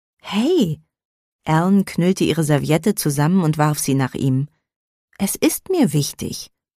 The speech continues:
So einigermaßen jedenfalls.“ Keith war mit genügend Frauen zusammen gewesen, um zu wissen, dass er bei diesem Thema nur verlieren konnte.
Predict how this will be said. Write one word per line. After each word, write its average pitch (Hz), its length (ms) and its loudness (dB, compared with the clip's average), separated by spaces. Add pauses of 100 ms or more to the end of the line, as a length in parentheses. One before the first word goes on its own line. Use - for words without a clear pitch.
(220)
So - 140 -6
einigermaßen 160 800 2
jedenfalls.“ 135 840 -6 (1200)
Keith 233 440 0
war 160 140 2
mit 147 200 0
genügend 180 460 2
Frauen 160 400 0
zusammen 160 440 0
gewesen, 151 480 2
um 170 200 0
zu 160 180 -4
wissen, 196 400 2 (240)
dass 202 180 -2
er 202 80 4
bei 175 140 2
diesem 208 380 4
Thema 180 340 2
nur 202 220 4
verlieren 170 520 0
konnte. 139 500 -4